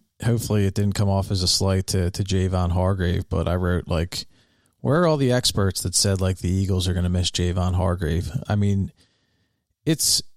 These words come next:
it's a reload, and I, I, I don't wanna, you know, go to the comparison yet of, of who's better and, and everything like that. Um, but I haven't thought once about Hargrave in these first three weeks watching Jalen Carter.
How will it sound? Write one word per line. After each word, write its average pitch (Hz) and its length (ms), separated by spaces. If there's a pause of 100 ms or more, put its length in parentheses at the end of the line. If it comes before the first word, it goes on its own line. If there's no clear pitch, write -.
(140)
it's 147 220
a 139 60
reload, 131 720 (400)
and 127 180
I, 131 100
I, 139 360
I 143 40
don't 156 160
wanna, 135 320 (200)
you 139 140
know, 123 180
go 123 280
to 127 100
the 123 140
comparison 113 720
yet 117 280
of, 95 300
of 104 160
who's 120 240
better 120 640
and, 107 260
and 110 140
everything 117 380
like 107 240
that. 104 420 (320)
Um, 110 460 (360)
but 113 140
I 120 140
haven't 123 260
thought 107 280
once 101 280
about 95 240
Hargrave 95 600
in 98 160
these 95 200
first 98 340
three 98 200
weeks 98 340
watching 101 340
Jalen 101 380
Carter. 104 440